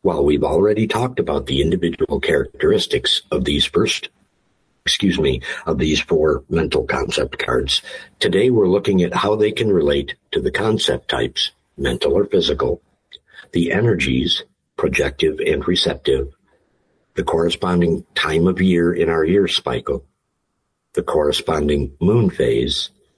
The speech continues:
and the type of thoughts to process for those on the path. So our second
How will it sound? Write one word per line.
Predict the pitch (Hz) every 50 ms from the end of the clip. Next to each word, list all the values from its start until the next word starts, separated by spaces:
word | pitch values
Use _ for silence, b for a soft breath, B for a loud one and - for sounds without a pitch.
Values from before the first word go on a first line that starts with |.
| _ b b b b b b b _ _ _
and | - 95 98 101
the | 104 98
type | - 98 95 95 98
of | 101 92 - - _
thoughts | _ - - - 76 - - - -
to | - -
process | - - - 80 69 - - - - - - - - - - - - _ _ _ _
for | 87 80
those | 71 69 69 67
on | 71 67 67 67
the | 67
path. | 65 - 76 71 65 58 - - _ _ _ _ _ _ _ _ _ _ _ _ _ _ _ _ _ _ _ _ _ _ _ b b b b b _ _ _ _ _
So | - - 87 80
our | 78 76
second | - - 92 90 87 - 120 113 -